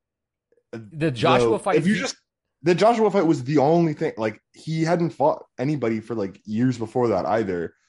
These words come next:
Speaker 2: because, like, he was in that where he had earned the mandatory and then got, like, hurt. So he just waited around for, like, four years for, until they ordered it again.
Speaker 1: Yeah.
Speaker 2: It's like, he, he was completely irrelevant even outside of just being billed as a Joshua opponent. That's, like, literally the only relevance he's had in, like, ten years.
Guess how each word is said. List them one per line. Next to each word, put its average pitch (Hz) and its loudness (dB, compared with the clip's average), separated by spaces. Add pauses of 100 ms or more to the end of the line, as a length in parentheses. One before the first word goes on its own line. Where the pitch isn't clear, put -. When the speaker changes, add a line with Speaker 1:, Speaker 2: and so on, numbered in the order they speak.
(160)
Speaker 2:
because, 104 -2
like, 98 -2
he 107 -2
was 95 -2
in 98 0
that 95 -2
where 98 -4
he 104 -2
had 98 0
earned 104 0
the 101 2
mandatory 101 0
and 92 -4
then 95 -4
got, 90 -2
like, 90 -4
hurt. 95 -6 (300)
So 104 -4
he 110 0
just 101 -2
waited 98 0
around 95 2
for, 92 -4
like, 85 -12
four 92 -2
years 92 -2 (140)
for, - -6
until 104 -6
they 90 0
ordered 85 -2
it - -10
again. - -10 (160)
Speaker 1:
Yeah. 123 -6
Speaker 2:
It's 101 -2
like, 90 -2 (280)
he, 123 0 (500)
he 123 -4
was 170 2
completely 175 4
irrelevant 127 2
even 117 0 (300)
outside 104 0
of 95 -2
just 98 -4
being 95 -4
billed 95 -2
as 90 -8
a 92 -12
Joshua 90 -4
opponent. 87 -6 (200)
That's, 110 0
like, 104 0
literally 123 4
the 110 2
only 113 0
relevance 101 -2
he's 95 -12
had 92 -2
in, 90 -8
like, 87 -8
ten 92 -4
years. 90 -6